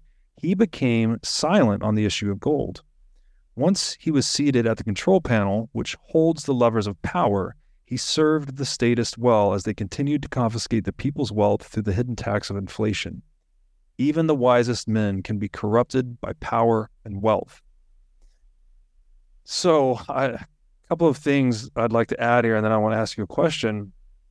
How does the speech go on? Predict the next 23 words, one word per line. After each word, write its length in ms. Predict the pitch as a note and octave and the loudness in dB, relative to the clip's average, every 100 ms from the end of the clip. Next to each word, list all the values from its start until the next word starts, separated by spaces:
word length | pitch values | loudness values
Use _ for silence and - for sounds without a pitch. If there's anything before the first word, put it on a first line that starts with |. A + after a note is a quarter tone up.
| _ _ - | _ _ -6
I 80 | B2+ | -2
think 180 | D3+ D#3 | 0 0
it's 80 | C3 | 0
important 420 | A#2+ - D3+ C3 | -2 4 4 4
that 80 | A#2 | 0
we 100 | A2+ | 0
first 300 | B2+ B2+ B2 | 0 0 -2
acknowledge 560 | A2 G#2+ G#2+ G#2 F#2+ | -2 0 0 0 -2
that 140 | A2+ G2+ | -4 -2
the 80 | |
welfare 420 | G#2+ A2+ A#2+ - A2 | 0 2 2 2 -2
state 320 | - A#2 A2+ | 0 -2 -2
and 120 | G#2+ G#2+ | -2 -4
the 60 | |
warfare 460 | G#2 A2+ A2+ A2+ G#2 | 0 4 4 4 0
state 320 | - G#2+ G#2+ | 0 -2 0
are 100 | G2+ | -2
two 220 | - A#2+ | -2 -4
sides 360 | G#2+ A#2 G#2 G#2 | 0 4 4 2
of 80 | G2 | -4
the 80 | |
same 260 | G2 A2+ G#2 | -4 -2 -2
coin. 440 | - G#2 G2 G2+ | -2 -4 -4 -4